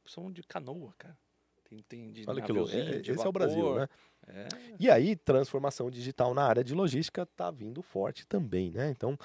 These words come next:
Speaker 2: a automação do, também dos armazéns, né? Que hoje em dia, ma-, principalmente aqui pós-pandemia, né? Nesse período pós-pandemia, que as pessoas começaram a comprar mais online,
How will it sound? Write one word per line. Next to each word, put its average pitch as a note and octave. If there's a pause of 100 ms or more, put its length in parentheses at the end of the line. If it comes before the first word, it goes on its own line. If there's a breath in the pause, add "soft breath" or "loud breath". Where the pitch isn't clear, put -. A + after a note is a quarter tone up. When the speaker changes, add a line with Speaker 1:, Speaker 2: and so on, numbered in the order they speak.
(160 loud breath)
Speaker 2:
a -
automação E3+
do, G#2
também A2
dos G#2+
armazéns, A#2
né? B2 (300)
Que C3
hoje C3+
em A2
dia, G#2+ (720)
ma-, A2+
principalmente D3
aqui -
pós-pandemia, B2+
né? G#2+
Nesse A2+
período A#2
pós-pandemia, A#2
que -
as A#2
pessoas B2+
começaram C#3+
a -
comprar B2
mais A2+
online, A2